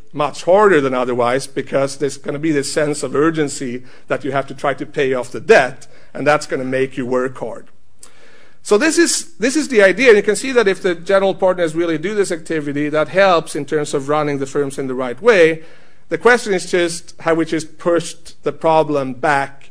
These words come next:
an extra step? Because we still, it's still the, the general partners are not the ones that own the money. That comes from their investors.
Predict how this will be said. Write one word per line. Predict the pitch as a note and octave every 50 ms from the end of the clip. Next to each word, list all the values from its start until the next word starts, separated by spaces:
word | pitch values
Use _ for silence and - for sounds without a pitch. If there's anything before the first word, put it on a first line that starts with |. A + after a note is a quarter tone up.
| - -
an | C#3+ C#3 C3+
extra | C3 B2+ - - - C#3 B2+ A#2+
step? | - - - - - A#3+ G3 B2+ A2 A#2 B2 - - - - - -
Because | - C#3 C3+ - D3 C#3 C3+ C3+ C3+ C3 - - - - - - - - - - - -
we | - C#3+ C#3
still, | - - - G3 G3+ G#3 G#3+ G3 -
it's | D#3+ D3 - -
still | - G#3 G3 F#3 D3+
the, | C#3
the | C3+ C3+ - - - D3+ C#3
general | C#3 E3 F#3 G#3 G#3+ G3+
partners | G3+ - F3+ D#3+ D#3 D#3 D#3 D3 C3+ C3 B2+
are | - C#3 C#3 C3+
not | C3 C#3+ D#3 F3+ G3 F#3+ - -
the | E3 D3
ones | C#3+ C#3+ C#3 C#3 C3+ C#3 C3+ - -
that | - C#3 B2+ B2 A#2+ - -
own | D#3+ D#3 D#3+ D3 C#3+ C#3
the | B2+ A#2+
money. | A#2+ C3+ D3+ F#3 F#3+ D3+ - B3+ E3
That | D#3+ - D3+ D3 - -
comes | - D3+ C#3+ C#3+ C#3+
from | - C#3 B2 A#2+
their | C#3+ F3 G3 F3
investors. | D#3 C3+ B2+ B2 A#2+ A2 - - - B2+ A#2+ C3 C3 - -